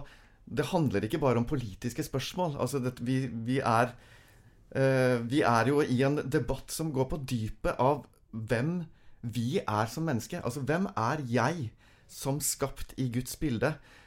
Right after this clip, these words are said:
For disse kristologiske deba-, debattene, de handler ikke bare liksom om, ja, hvordan skal vi forstå dette liksom teologiske kartet, men det handler om hvordan skal jeg forstå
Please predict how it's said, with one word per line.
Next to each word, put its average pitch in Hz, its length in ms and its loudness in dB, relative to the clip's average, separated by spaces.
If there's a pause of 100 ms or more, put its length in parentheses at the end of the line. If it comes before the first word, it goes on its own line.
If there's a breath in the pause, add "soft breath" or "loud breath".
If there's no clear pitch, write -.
(160 soft breath)
For 151 160 2
disse 151 240 -2
kristologiske 160 600 2
deba-, 131 200 4
debattene, 127 400 0
de 165 120 -2
handler 151 240 2
ikke 180 120 -2
bare 165 160 4
liksom 127 220 2
om, 131 120 4 (300 loud breath)
ja, 120 80 -2
hvordan 110 280 2
skal 113 160 -2
vi - 80 -8
forstå 117 360 -2
dette 120 200 -2
liksom 104 340 -2 (520 soft breath)
teologiske 101 720 -6
kartet, - 480 -8
men 135 200 2
det 165 140 -2
handler 120 380 2
om 165 140 0 (340 soft breath)
hvordan 135 300 0
skal 165 220 -2
jeg 117 160 2
forstå - 380 -2